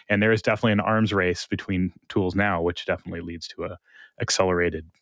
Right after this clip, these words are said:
you know, tech, uh, excitement.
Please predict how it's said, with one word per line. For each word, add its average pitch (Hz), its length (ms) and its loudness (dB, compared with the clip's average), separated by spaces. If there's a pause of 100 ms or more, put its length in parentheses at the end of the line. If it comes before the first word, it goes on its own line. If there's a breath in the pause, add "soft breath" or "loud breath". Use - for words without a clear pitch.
(1000)
you 90 120 -2
know, - 160 -8
tech, - 380 -6 (520)
uh, 67 280 -6 (1120 soft breath)
excitement. 95 580 -2